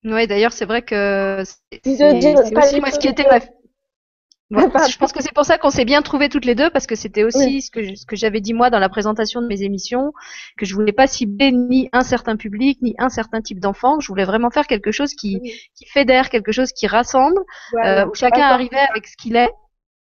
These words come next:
Speaker 1: Et je crois que c'était aussi, c'était aussi ton, ton projet à toi.
Speaker 2: Oui. Ouais,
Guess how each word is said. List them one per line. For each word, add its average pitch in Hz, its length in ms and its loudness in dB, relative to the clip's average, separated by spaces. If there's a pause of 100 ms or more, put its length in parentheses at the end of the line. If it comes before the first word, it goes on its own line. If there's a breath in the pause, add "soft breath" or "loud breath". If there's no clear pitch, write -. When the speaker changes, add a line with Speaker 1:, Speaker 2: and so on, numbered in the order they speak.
(440)
Speaker 1:
Et 247 60 -12
je - 100 -10
crois - 140 -14
que - 180 -20
c'était 233 320 -6
aussi, 226 420 -8
c'était 196 200 -8
aussi 196 200 -8
ton, 180 600 -8
ton 185 180 -8
projet 208 260 0
à 196 80 4
toi. 180 260 -4 (180)
Speaker 2:
Oui. 247 180 -4
Ouais, 226 120 -6